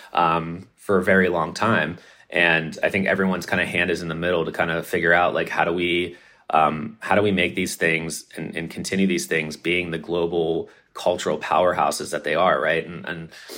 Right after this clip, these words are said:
um, I think everyone rallied around that kind of mission is, is, you know, just a really exciting thing. And, and again, it was exciting for us as a local U S market. Um, and it's been exciting for me to be able to, like, spend so much time with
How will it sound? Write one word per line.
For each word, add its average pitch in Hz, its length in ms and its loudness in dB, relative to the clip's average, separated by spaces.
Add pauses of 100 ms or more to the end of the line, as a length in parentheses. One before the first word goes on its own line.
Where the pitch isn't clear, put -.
(260)
um, 73 500 -2
I - 60 4
think - 160 6
everyone 104 400 4
rallied 98 300 6
around 85 220 2
that 82 140 2
kind 87 160 -2
of 82 60 -6
mission 85 340 -2
is, 78 380 -6
is, 80 360 -2 (200)
you 87 120 -6
know, 80 120 -2
just - 200 -6
a 95 40 -2
really 95 240 2
exciting 87 340 0
thing. 87 320 -2
And, 85 100 -2
and 87 120 -4
again, 87 200 -2
it 87 80 0
was 95 120 -2
exciting 90 420 0
for - 220 -4
us 82 260 0
as 76 140 -6
a 69 60 -8
local 85 340 -4
U 82 180 -2
S 82 220 -2
market. 98 440 2 (360)
Um, 76 480 0
and 95 100 -2
it's 98 80 0
been 107 120 0
exciting 98 340 2
for 95 140 -4
me 92 260 0
to 90 80 0
be 85 140 2
able 85 180 0
to, 82 100 -6
like, 78 160 0
spend 82 300 0
so 87 80 -6
much 87 180 -6
time 85 280 -2
with 82 200 -4